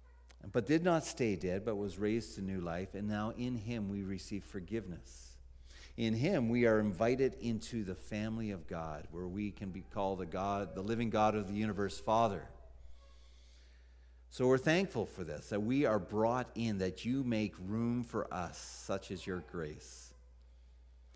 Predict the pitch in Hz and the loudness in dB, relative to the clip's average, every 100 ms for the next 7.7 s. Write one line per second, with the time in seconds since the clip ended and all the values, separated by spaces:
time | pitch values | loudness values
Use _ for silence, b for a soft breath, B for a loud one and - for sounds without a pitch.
0 | b b b b b - 104 127 143 135 | b b b b b -6 2 4 6 6
1 | 139 131 - 131 120 107 - - 123 147 | 6 4 2 4 4 2 -2 0 0 0
2 | 131 104 87 87 - 98 101 98 110 113 | 0 2 2 0 -2 -2 -2 0 0 2
3 | 104 98 - 92 - - 107 110 110 98 | 0 0 -4 -8 -6 -2 -2 0 -2 -4
4 | 87 90 85 78 73 - 95 82 92 90 | -4 -4 -4 -6 -12 -12 -8 -2 -2 0
5 | 90 80 - - 90 87 78 76 71 - | -4 -8 -14 -14 -14 -8 -8 -8 -10 -14
6 | - - - - - B B B B B | -14 -18 -20 -20 -20 B B B B B
7 | 104 110 120 131 120 - | 2 8 8 8 4 -6